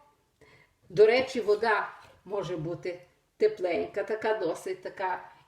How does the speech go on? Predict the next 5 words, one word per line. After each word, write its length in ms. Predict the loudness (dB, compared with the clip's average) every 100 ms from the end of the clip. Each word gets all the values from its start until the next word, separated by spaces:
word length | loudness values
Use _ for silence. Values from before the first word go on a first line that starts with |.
| -4
інтенсивно 880 | -2 -2 -6 -8 -8 -6 -6 -8
тепла, 520 | -8 -4 -4 -4 -6 -4
не 260 | -2 -2 -4
гаряча, 500 | -4 0 0 -2 -6
безперечно. 760 | -6 -10 -8 -4 -6 -8 -16